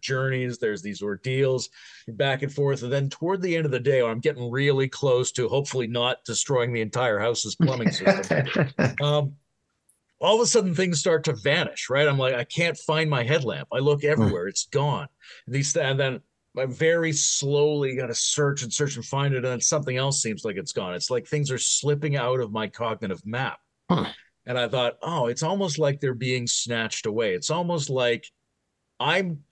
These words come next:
Speaker 1: I've chosen a form of manifestation. I'm gonna cause a spell to happen. I'm gonna fix the plumbing."
Speaker 2: Hmm.
Speaker 1: But I didn't make any sacrifice, right? I didn't
Speaker 2: Hmm.
Speaker 1: touch that element of the monstrous.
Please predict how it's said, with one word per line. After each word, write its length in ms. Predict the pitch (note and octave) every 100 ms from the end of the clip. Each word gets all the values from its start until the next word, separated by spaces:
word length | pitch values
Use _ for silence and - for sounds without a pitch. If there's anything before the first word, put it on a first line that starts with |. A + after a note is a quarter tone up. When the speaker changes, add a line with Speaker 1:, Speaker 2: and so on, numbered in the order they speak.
| -
Speaker 1:
I've 300 | C#3 C3+ -
chosen 500 | - F#3+ F#3 D#3 E3
a 60 |
form 360 | D3 D#3 D#3+ D3
of 160 | C3 G#2+
manifestation. 840 | C3 C3 B2+ B2 - C3+ B2+ F#2
I'm 160 | A2+ D3
gonna 160 | D3
cause 480 | C3+ - C#3 D3 C#3
a 80 | C#3+
spell 460 | - - C3+ A#2+ G#2
to 100 | G#2
happen. 240 | F#2 F2+
I'm 160 | B2 D3
gonna 180 | B2
fix 460 | A2 - D#3+ D3 -
the 140 | C#3+
plumbing." 480 | C#3+ B2+ C3 G2+ D#2 _ _ _ G#2+
Speaker 2:
Hmm. 300 | B2 A#2+ G#2
Speaker 1:
But 280 | E3 - - - -
I 80 | D3+
didn't 200 | G3 G#3
make 220 | F#3+ E3
any 180 | E3+ E3
sacrifice, 920 | C#3+ - D#3 C#3+ G#2+ - D#2 - - -
right? 220 | A#2+ C#3
I 100 | D#3
didn't 280 | B2 B2+ A#2+
Speaker 2:
Hmm. 40 | G#2
Speaker 1:
touch 200 | - B2
that 260 | C3+ C3+
element 320 | C3 B2 A#2
of 100 | A2+
the 80 | G2+
monstrous. 760 | A2 A2+ B2+ B2 G2+ E2 -